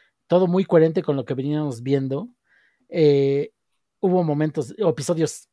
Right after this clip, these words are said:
muy cabrones que creo que fueron los mejores de la serie, por ejemplo, el de Ámsterdam que ya habíamos platicado. Este,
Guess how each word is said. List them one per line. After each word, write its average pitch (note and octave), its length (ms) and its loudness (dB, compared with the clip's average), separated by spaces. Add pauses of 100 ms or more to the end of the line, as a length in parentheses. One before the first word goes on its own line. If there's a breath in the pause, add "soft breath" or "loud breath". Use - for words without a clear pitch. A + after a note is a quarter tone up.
muy E3+ 180 0
cabrones D3+ 400 0
que - 140 -6
creo C#3 120 -8
que - 80 -18
fueron D3 220 -2
los A#2+ 100 -6
mejores C3 280 -6
de C3 60 -6
la A#2+ 100 -4
serie, C#3 160 0
por B2 120 -8
ejemplo, C3 220 -6
el D#3+ 120 -4
de C3 140 0
Ámsterdam C3+ 540 -4
que C#3 120 -8
ya C3 40 0
habíamos B2+ 240 -8
platicado. C#3 640 -6 (960 soft breath)
Este, E3+ 380 4